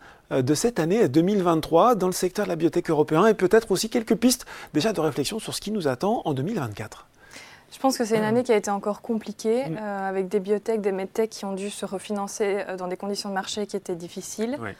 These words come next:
Speaker 2: Euh, côté, euh, côté I P O, c'est un marché qui était, qui a, qui restait gelé, qui restait impacté par les conditions, euh, euh, les, l'environnement macroéconomique,
Speaker 1: Mm, mm.
Speaker 2: l'environnement géopolitique,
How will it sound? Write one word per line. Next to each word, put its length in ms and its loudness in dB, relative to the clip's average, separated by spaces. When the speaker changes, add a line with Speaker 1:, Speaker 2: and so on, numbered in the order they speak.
Speaker 2:
Euh, 260 2
côté, 760 4
euh, 540 -2
côté 280 0
I 60 2
P 300 0
O, 120 4
c'est 140 -6
un 80 -2
marché 380 -2
qui 100 -6
était, 420 -4
qui 120 -10
a, 100 -6
qui 160 -8
restait 300 -6
gelé, 480 0
qui 100 -8
restait 220 -6
impacté 400 -2
par 240 -10
les 100 -8
conditions, 600 -8
euh, 340 -10
euh, 440 -8
les, 480 -4
l'environnement 480 -4
macroéconomique, 720 -4
Speaker 1:
Mm, 40 -6
mm. 40 -10
Speaker 2:
l'environnement 480 -8
géopolitique, 800 -6